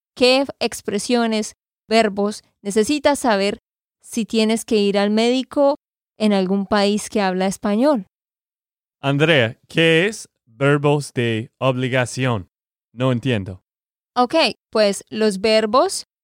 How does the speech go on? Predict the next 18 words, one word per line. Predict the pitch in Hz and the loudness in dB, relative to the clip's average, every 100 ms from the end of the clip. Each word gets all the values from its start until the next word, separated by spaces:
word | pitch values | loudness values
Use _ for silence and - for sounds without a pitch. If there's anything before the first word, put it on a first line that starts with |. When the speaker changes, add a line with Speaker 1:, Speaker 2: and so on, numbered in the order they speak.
| _ _ | _ _
Speaker 1:
que | 233 233 226 | 2 4 2
expresan | 220 - - 233 226 226 240 262 320 _ | 0 -10 -6 0 0 2 0 -2 -6 _
que | - 220 | -4 -4
tú | - 233 240 | -2 -6 -6
tienes | 247 233 220 226 226 | -4 0 0 0 -4
la | 214 208 202 - | -2 0 0 0
obligación | - 208 190 196 185 190 - 214 254 220 | 0 0 0 -2 -2 -4 -2 0 0 0
de | 196 | 0
hacer | 185 190 196 | 0 -2 0
algo. | 269 247 202 226 - _ _ _ _ _ | 0 0 -4 -10 -14 _ _ _ _ _
Por | 202 202 | -4 0
ejemplo, | 233 254 240 220 185 214 _ _ _ | 2 2 0 -2 -4 -6 _ _ _
yo | 190 220 226 277 - - | 0 2 4 2 -4 -4
tengo | 233 220 220 214 220 262 _ | 2 2 2 0 0 -2 _
que | - 220 214 214 233 _ _ _ | -2 2 2 0 -4 _ _ _
limpiar | 220 226 208 214 196 196 | -4 -2 -2 -2 0 -2
la | 190 | -4
cocina. | 196 208 240 294 233 220 | -4 -4 -4 -4 -4 -6